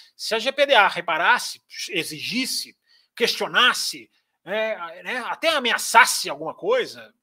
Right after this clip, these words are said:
ô, fia, vamos colocar pingos nos is nisso aí, cara. É... se bem que não, pingos nos is não, né? Pelo amor de Deus. É... vamos lá. Ahn,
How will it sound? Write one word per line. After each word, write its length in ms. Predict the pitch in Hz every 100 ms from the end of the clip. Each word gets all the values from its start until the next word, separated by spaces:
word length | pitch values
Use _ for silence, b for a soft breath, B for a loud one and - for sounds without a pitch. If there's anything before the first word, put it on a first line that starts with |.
| _ _ _ _
ô, 80 | 214
fia, 360 | - 277 240
vamos 260 | 214 294 381
colocar 300 | 403 392 339
pingos 320 | 311 294 247
nos 180 | 277 156
is 160 | 202
nisso 180 | 185 -
aí, 160 | 151 -
cara. 220 | - - _ B B B B B
É... 880 | 139 143 139 131 127 120 117 110 107 _ _ _ _ _ _ _ _
se 140 | - -
bem 100 | 202
que 80 |
não, 80 | 156
pingos 300 | - 170 135
nos 180 | 123 123
is 100 | 147
não, 140 | _
né? 120 | 151 147
Pelo 140 | 143 131
amor 160 | 120
de 60 | _
Deus. 240 | _ - B B -
É... 720 | 160 165 165 156 151 143 143 _ _ _
vamos 240 | 185 220
lá. 200 | - 117 _ _ _ _ -
Ahn, 400 | 208 214 208